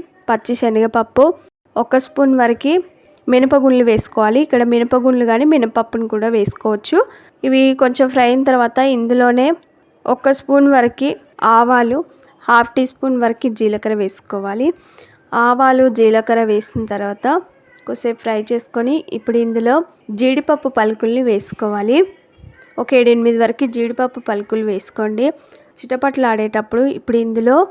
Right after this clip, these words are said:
పచ్చిమిర్చి వేసుకోవాలి. ఒక ఐదారు పచ్చిమిర్చిని చీలికలుగా కట్ చేసి వేసుకోవాలి. పచ్చిమిర్చి వేసిన తర్వాత పచ్చిమిర్చి పచ్చివాసన పోయేంత వరకు కొద్దిసేపు ఫ్రై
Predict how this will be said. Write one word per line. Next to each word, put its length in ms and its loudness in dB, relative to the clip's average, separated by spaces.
పచ్చిమిర్చి 560 -2
వేసుకోవాలి. 640 -2
ఒక 80 -10
ఐదారు 340 2
పచ్చిమిర్చిని 600 -4
చీలికలుగా 600 -2
కట్ 200 -4
చేసి 280 -2
వేసుకోవాలి. 680 -4
పచ్చిమిర్చి 520 -2
వేసిన 360 -2
తర్వాత 240 -2
పచ్చిమిర్చి 520 -4
పచ్చివాసన 500 -2
పోయేంత 320 -6
వరకు 280 -10
కొద్దిసేపు 380 -6
ఫ్రై 140 -2